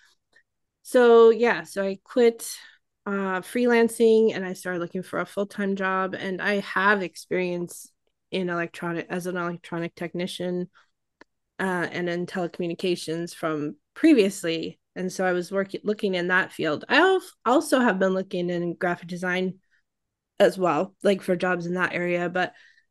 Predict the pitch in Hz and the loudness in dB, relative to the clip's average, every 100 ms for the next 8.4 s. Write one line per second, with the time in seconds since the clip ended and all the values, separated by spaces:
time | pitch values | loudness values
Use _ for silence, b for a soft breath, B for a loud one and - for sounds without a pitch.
0 | _ _ _ _ _ _ _ - 214 196 | _ _ _ _ _ _ _ 2 6 6
1 | 190 202 202 B B B - 208 226 214 | 6 2 -2 B B B 0 4 6 6
2 | 208 226 254 - - - 208 208 240 226 | 6 6 6 2 -4 2 2 2 0 0
3 | 208 196 190 190 - - 185 185 196 - | 0 -2 -4 -6 -8 -2 2 4 2 0
4 | - 190 185 180 254 311 - 254 247 254 | -2 -4 -2 4 4 4 0 -2 2 0
5 | 214 240 - - - - - - - - | 2 0 0 -4 -4 -4 -6 -8 -16 -16
6 | _ _ 320 - _ - 247 226 220 220 | _ _ -4 -4 _ 2 8 8 8 4
7 | - 226 208 185 185 196 190 196 220 247 | 2 4 4 2 0 0 0 -4 -6 -8
8 | - 214 202 | 0 2 2